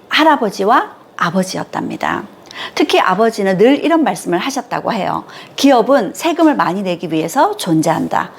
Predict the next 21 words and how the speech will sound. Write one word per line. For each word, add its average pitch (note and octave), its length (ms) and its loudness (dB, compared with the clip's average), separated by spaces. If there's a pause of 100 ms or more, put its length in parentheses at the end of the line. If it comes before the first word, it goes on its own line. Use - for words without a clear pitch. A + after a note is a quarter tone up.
(280)
국가가 C4+ 560 2
좋은 A#3 420 4
기회를 F3+ 340 0
주어서 E3+ 360 -4
우리가 F#3+ 600 0
이윤을 G#3 320 0
남길 E3+ 280 0
수 - 140 -8
있게 E3 160 -4
된 D3+ 160 -4
것이니 F3+ 500 -2 (240)
국가에 A#3 560 2
세금을 D4 440 2
많이 B3 300 4
내는 A#3+ 260 2
것이 G#3 420 0 (220)
우리의 F#3 560 0
사명이다." F#3+ 840 -4 (680)
힘들 F4+ 320 6
때마다 F#3 640 2
늘 G#3+ 380 4